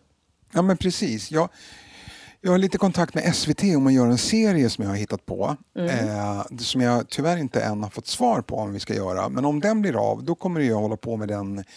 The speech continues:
Speaker 1: hela resten av året, ska man väl säga då. Men annars så kommer jag då, nej men du vet, läsa, titta på filmer och försöka få inspiration bara till att göra nya,
Speaker 2: Ja.
Speaker 1: nya saker.
Speaker 2: Ja.
Speaker 1: Eh,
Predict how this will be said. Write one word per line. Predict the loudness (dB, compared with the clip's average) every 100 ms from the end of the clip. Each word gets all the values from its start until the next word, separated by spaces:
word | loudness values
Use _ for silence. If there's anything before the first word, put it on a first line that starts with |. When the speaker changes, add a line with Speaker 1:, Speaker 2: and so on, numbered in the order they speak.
| -20 -6
Speaker 1:
hela | -4 -2 -4
resten | -4 -4 -6
av | -6 -4
året, | 0 0 -2 -10
ska | -12
man | -10
väl | -8
säga | -8 -10
då. | -6 -6 -6 _
Men | 0 0 0 -4 -10 -20 -20 -20 -20
annars | -2 0 0 0 -2 -2 -6
så | -6
kommer | -2 0 2
jag | 0 0
då, | -2 -2
nej | 0 0
men | 2
du | 0
vet, | -2
läsa, | 0 2 0 0 -2
titta | -2 -4
på | -4 -4
filmer | -2 0 0 -2 -2 0
och | -2
försöka | -4 -4 -4 -2 -2 -2 -6 -18 -20 -20
få | -6 -2
inspiration | -2 -2 -4 0 0 0
bara | 0 -2 -2
till | -6
att | -4
göra | -4 -4 -6 -6
nya, | -2 -2 -2 -6 -8 -10 _ _ _ _ -18 -4
Speaker 2:
Ja. | 0
Speaker 1:
nya | 0 2 0
saker. | 0 0 -4 -4 -10 -6
Speaker 2:
Ja. | -2 -2 -4 -12
Speaker 1:
Eh, | -10